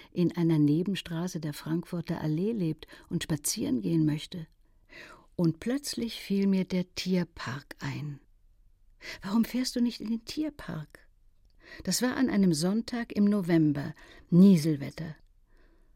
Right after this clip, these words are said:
Ich wäre fast wieder umgekehrt, als ich im sogenannten Bärenfenster, also dem Zwinger, der auf die Straße hinausgeht,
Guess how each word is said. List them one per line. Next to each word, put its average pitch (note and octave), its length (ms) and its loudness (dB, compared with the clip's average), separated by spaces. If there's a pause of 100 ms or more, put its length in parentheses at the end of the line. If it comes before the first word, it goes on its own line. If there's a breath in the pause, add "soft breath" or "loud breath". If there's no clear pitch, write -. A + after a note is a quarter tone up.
(280)
Ich F3+ 120 -2
wäre G#3+ 200 2
fast A#3 300 -4
wieder G#3 220 0
umgekehrt, F3+ 680 2
als F3 200 -2
ich - 200 -8
im F3 120 4
sogenannten F3+ 800 0
Bärenfenster, A3 920 0 (380 loud breath)
also D#3+ 280 0
dem D3 300 2
Zwinger, F3+ 460 2
der E3 240 -2
auf D#3 100 -6
die D#3 140 -4
Straße D#3 480 -4
hinausgeht, F#3+ 720 0